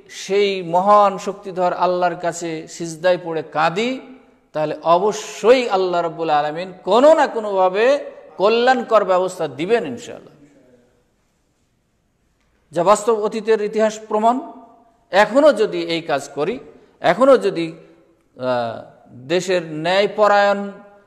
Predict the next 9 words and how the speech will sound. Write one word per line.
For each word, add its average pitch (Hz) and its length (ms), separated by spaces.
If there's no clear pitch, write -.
শাসক 214 320
গোষ্ঠী 170 560
সাথে 190 420
জনগণ 220 640
যদি 156 360
সবাই 196 420
আল্লাহর 202 360
কাছে 185 400
একনিষ্ঠভাবে 190 1120